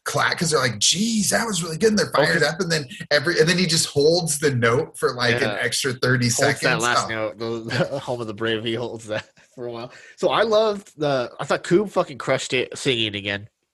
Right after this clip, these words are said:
Speaker 2: with his, with his
Speaker 1: <sighs>
Speaker 2: national anthem. And then another thing I noticed, so when they, when he's singing the national anthem, they're, like, painting from the rafters down onto the flag, and then you see in the background ban-, like, championship banners in the Ice Palace.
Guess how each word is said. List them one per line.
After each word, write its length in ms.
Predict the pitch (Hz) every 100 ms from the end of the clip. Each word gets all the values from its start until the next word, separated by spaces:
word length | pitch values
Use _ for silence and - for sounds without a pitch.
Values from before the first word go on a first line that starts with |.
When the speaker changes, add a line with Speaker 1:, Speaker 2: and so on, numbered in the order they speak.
| _
Speaker 2:
with 120 | 123
his, 180 | 120 110
with 140 | 117 113
his 120 | 107
Speaker 1:
<sighs> 40 |
Speaker 2:
national 260 | 110 - 107
anthem. 240 | 107 113 - - -
And 140 | 156
then 120 | 175 - -
another 300 | 143 160 185
thing 180 | 190 185
I 80 | 156
noticed, 500 | 151 147 - - -
so 460 | 143 127 117 117 - -
when 300 | 113 147 156
they, 140 | 147
when 180 | 120 135
he's 200 | 147 139
singing 220 | - 160
the 60 | 151
national 320 | 131 127 117
anthem, 340 | 110 107 107 110 - - - _
they're, 120 | 127
like, 180 | 123 -
painting 400 | - 139 143 143
from 200 | 135 131
the 100 | 113
rafters 480 | 110 107 - 117 107
down 180 | 117 113
onto 220 | 110 104
the 100 | 101
flag, 540 | - 101 98 98 87
and 160 | - 104
then 300 | 107 101 101
you 100 | 110
see 560 | - 143 135 123 117 -
in 100 | 131
the 80 | 120
background 720 | 117 127 127 113 110 101 98 - _ _ _ _ _ _ _ _ _ _ _ 113 -
ban-, 260 | 151 147 120
like, 240 | 120 -
championship 520 | - 147 147 127 120
banners 440 | 110 107 107 104 -
in 120 | 110
the 120 | 101
Ice 200 | 90 -
Palace. 500 | - - 50 -